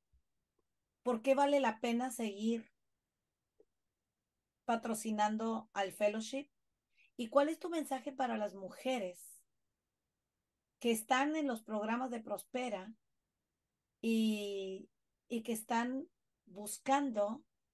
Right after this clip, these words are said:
cómo romper esta disfuncionalidad de un sistema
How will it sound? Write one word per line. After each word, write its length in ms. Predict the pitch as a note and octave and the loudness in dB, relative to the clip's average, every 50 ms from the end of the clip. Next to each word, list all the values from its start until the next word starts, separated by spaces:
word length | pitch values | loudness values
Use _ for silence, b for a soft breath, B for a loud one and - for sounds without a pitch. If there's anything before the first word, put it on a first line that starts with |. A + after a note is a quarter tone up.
| _ _ _ _ _ | _ _ _ _ _
cómo 280 | - B3 A#3+ B3 C4+ | -2 0 2 2 2
romper 640 | C#4 C4+ B3+ A3+ G#3+ G#3+ - A#3 A3+ A#3+ - - - _ _ _ _ _ _ _ _ _ _ _ _ _ _ _ _ _ _ _ _ _ - | 2 2 0 0 -2 -2 -2 -2 -2 -2 -2 -6 -14 _ _ _ _ _ _ _ _ _ _ _ _ _ _ _ _ _ _ _ _ _ -2
esta 880 | A3+ A3+ A3 - - B3+ B3 B3 A#3+ A#3+ A3+ A3 G#3 G3+ G#3 G#3 - - _ _ _ _ _ _ _ _ _ _ _ _ _ _ _ _ _ _ _ _ _ _ _ _ _ _ _ _ _ _ _ | -2 -2 -2 0 0 2 2 4 4 4 4 4 4 2 0 -4 -8 -16 _ _ _ _ _ _ _ _ _ _ _ _ _ _ _ _ _ _ _ _ _ _ _ _ _ _ _ _ _ _ _
disfuncionalidad 1080 | - F#3 A3 A3+ A3 - - A#3+ A3+ A3 - A#3 A3+ G#3+ G#3+ G#3 G#3 G#3 G3+ G#3+ A3 A3 | -8 -4 -2 -2 -2 -2 -2 -2 -2 0 0 0 0 2 2 2 2 4 4 4 4 4
de 100 | A3+ A#3+ | 2 0
un 100 | A3+ A3 | -2 -2
sistema 640 | - A#3 A3 - - A3+ G#3+ G#3+ G#3+ A3 A3+ B3+ | -4 -6 -8 -6 -6 -4 -2 0 0 0 -2 -2